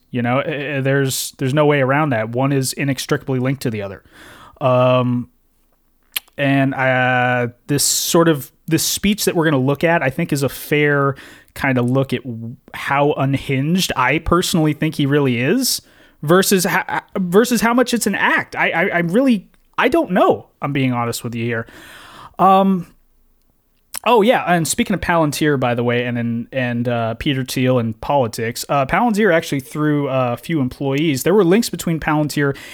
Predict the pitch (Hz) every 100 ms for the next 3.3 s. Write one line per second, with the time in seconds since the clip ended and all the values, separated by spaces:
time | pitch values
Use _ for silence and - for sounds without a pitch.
0 | - - 156 151 147 127 - - - 170
1 | 151 156 151 139 143 147 139 135 135 147
2 | 143 - 156 160 160 147 - 147 123 139
3 | 175 - -